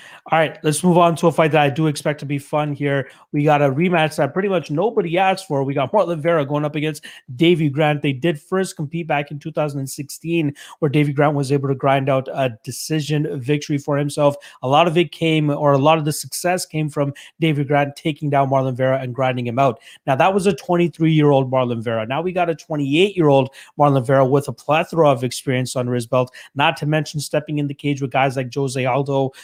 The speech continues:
Yadong Song, Sean O'Malley, uh, obviously a bunch of other names on his, on his record.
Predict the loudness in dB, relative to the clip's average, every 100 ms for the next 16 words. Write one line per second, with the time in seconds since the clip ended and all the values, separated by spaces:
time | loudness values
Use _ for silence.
0 | -16 -8 0 4 4 0 0 2 2 0
1 | -4 -4 0 2 0 2 2 2 2 0
2 | -14 -2 2 2 4 2 0 -4 -2 -4
3 | -2 -4 -4 -4 -4 -2 -2 -2 -6 -8
4 | -2 -2 -2 0 -2 0 -2 -2